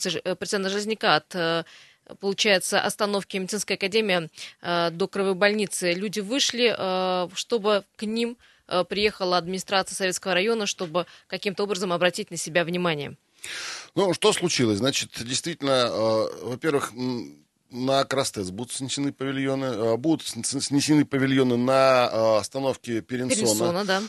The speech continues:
Speaker 2: Это улица Маркса. И, э, будут снесены павиль-, павильоны на Партизана Железняка.
Speaker 1: Э,
Speaker 2: Вот это цветочные павильоны, о которых речь.
Speaker 1: цветочные. Но я хочу сказать, что не все, конечно, вот разом происходит. А об этом еще мэрии заявили еще в апреле прошлого года, о том, что будут сносить,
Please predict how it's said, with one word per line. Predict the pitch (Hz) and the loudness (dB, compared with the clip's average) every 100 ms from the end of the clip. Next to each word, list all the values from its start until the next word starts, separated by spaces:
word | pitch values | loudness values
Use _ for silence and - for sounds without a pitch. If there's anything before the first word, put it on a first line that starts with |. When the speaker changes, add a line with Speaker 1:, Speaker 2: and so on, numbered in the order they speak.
| - | -6
Speaker 2:
Это | 113 127 117 113 | -2 4 4 4
улица | 127 117 - | 2 0 0
Маркса. | 127 117 110 - 113 - | 2 2 0 -2 -2 -4
И, | 156 180 196 | -4 -4 -2
э, | - 139 135 123 | 2 6 6 4
будут | 131 131 | 2 -2
снесены | - 107 127 120 | -2 -2 0 -2
павиль-, | 120 120 123 | -2 -2 -2
павильоны | 123 123 139 180 147 | -2 0 2 2 4
на | 135 | 0
Партизана | 120 - 113 123 | -2 -6 -4 -2
Железняка. | 110 120 127 160 | 0 -2 0 2
Speaker 1:
Э, | 196 | 4
Speaker 2:
Вот | 190 | 2
это | 185 | 0
цветочные | - 185 185 220 - 127 | -2 -2 0 0 0 -2
павильоны, | 110 120 143 127 90 | -2 -2 2 2 0
о | |
которых | - - 90 | -8 -8 -6
речь. | 240 | -2
Speaker 1:
цветочные. | - 254 - 254 | 0 2 2 2
Но | 233 | 4
я | 262 254 | 6 6
хочу | 294 311 | 4 2
сказать, | 302 311 311 | 0 2 0
что | 247 | 0
не | 285 | 0
все, | - - 381 | 2 4 4
конечно, | - 262 226 - 226 | 4 2 2 2 0
вот | 214 220 - | 0 -4 0
разом | 220 240 220 175 | 6 6 4 0
происходит. | 190 - 196 190 190 | -2 -2 -2 -2 2
А | 190 | 2
об | 196 | 4
этом | 269 285 | 2 0
еще | 269 - 294 | 0 0 0
мэрии | 254 269 262 | 2 2 2
заявили | 226 240 240 | 0 0 0
еще | 254 269 220 | 0 -2 -2
в | 196 | 4
апреле | 247 262 254 247 | 4 6 4 6
прошлого | 185 190 190 196 185 | 2 0 -4 0 0
года, | 190 254 | 2 0
о | 214 | 0
том, | 180 | -4
что | 180 233 | -6 -6
будут | 196 208 170 | -4 -2 -4
сносить, | - 180 - 175 | -2 -4 -4 -6